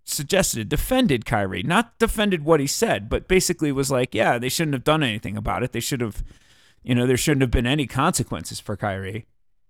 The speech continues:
But I'll bet you he thought that there should have been consequences for Ron Sterling. Either way, you're,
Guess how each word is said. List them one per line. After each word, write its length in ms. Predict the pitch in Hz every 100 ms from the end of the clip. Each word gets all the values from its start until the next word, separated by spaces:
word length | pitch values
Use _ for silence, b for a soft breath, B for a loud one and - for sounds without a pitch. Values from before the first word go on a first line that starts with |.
| _ _ _
But 120 | 139
I'll 80 | 143
bet 260 | 120 196 -
you 100 | 320
he 140 | 247
thought 260 | - 254 240
that 140 | 254
there 120 | 214
should 180 | 208 208
have 100 | 214
been 140 | 202 185
consequences 680 | 185 185 180 180 165 185
for 160 | - 165
Ron 260 | 160 156
Sterling. 480 | 147 - 175 131 - - _ _ _ _ _ _ _ _ _ _ _ _ _ _ _ _ _ _ _ _ _ _ _ _ _
Either 280 | 160 220 247
way, 280 | 220 226 127
you're, 360 | 120 127 127